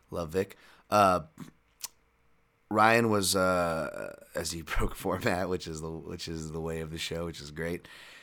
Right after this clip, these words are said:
Um, he was one of the few, too, that was super, not just confident on Thompson, but, um,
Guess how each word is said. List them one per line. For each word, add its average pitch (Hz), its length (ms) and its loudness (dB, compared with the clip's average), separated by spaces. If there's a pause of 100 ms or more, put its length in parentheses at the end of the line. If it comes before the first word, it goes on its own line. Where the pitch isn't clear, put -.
(260)
Um, 95 580 4 (800)
he 127 160 4
was 127 100 8
one 110 140 4
of 110 60 2
the 92 80 2
few, 101 220 0
too, 95 240 2
that 85 160 0
was 80 140 -4
super, 85 800 0 (560)
not 110 240 0
just 95 160 -2
confident 92 460 0
on 82 140 -2
Thompson, 92 460 -2 (800)
but, 98 480 4
um, 90 760 2